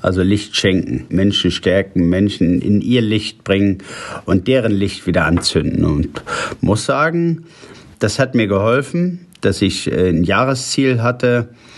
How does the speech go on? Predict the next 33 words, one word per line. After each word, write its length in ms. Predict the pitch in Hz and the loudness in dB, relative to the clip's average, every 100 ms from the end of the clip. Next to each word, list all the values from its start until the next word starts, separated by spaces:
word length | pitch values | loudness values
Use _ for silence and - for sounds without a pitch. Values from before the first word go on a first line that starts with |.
| - - - | -20 -16 -12
und 440 | - 90 92 92 92 | -4 0 2 0 -2
für 220 | - 90 | -2 -2
mich 240 | 85 101 - | 0 -2 -2
ein 80 | 85 | -2
Ziel 560 | - 151 147 135 110 - | 0 0 0 0 -2 -6
zu 180 | - | -2
diesem 380 | 123 120 110 107 | 0 0 0 0
Polarstern 800 | 110 98 95 123 - 131 131 139 | 0 0 0 -2 -2 -2 0 0
und 400 | - 110 160 160 - - - | 0 0 0 -2 -10 -20 -4
hat 220 | 120 127 | -2 0
mich 100 | 127 | 0
dann 220 | 113 107 | 0 0
wirklich 340 | 120 131 131 127 | 0 0 -2 0
beruhigt, 380 | 107 120 127 | 0 0 0
dass 120 | 120 110 | -2 -2
ich 60 | |
gesagt 400 | 104 101 104 - | 0 0 0 0
hab, 220 | 101 - | -2 0
ja, 360 | 82 90 139 147 - - - - | 0 2 0 -2 -10 -20 -20 -4
tatsächlich 720 | 95 90 87 95 127 131 - | -2 0 -2 0 0 0 0
hast 180 | 101 - | -2 0
du 40 | |
darauf 280 | 92 87 90 | 0 0 -2
eingezahlt, 800 | - 107 143 131 135 131 131 - | -2 0 0 0 0 0 -2 -2
hast 220 | 87 - | -4 -4
vieles 400 | - 135 135 120 | -2 0 0 0
erreicht, 580 | 104 95 110 107 - - | 0 0 0 -2 -8 -2
nicht 240 | 90 - | -2 0
alles 300 | - 117 113 | 0 0 0
geschafft, 440 | - - 98 92 - | -2 0 0 -2 -2
gar 140 | 85 | -2
keine 240 | - 82 | 0 0
Frage, 540 | 82 - 98 107 104 | 0 0 0 2 0